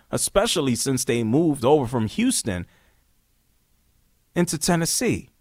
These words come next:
You're gonna find a head coach who won three championships. You're gonna find a head coach who was, I don't know, under that Bill Belichick guy. We'll get into him.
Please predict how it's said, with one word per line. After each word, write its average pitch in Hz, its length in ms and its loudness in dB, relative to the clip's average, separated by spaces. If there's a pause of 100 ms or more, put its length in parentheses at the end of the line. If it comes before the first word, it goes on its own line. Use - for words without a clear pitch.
(1300)
You're 196 100 0
gonna 226 160 6
find 302 320 6
a 165 60 6
head 190 180 4
coach 196 260 4
who 180 120 -2
won 170 200 2
three 185 240 0
championships. 185 720 -2
You're 214 60 -2
gonna 196 180 2
find 180 320 0
a 156 60 2
head 170 180 0
coach 185 280 4
who 175 80 0
was, 135 140 0
I 135 140 4
don't 170 160 2
know, 151 180 4 (340)
under 196 260 4
that 165 260 2
Bill 175 200 6
Belichick 165 580 2
guy. 160 200 2
We'll 147 160 2
get 139 160 4
into 117 240 -2
him. 127 380 -4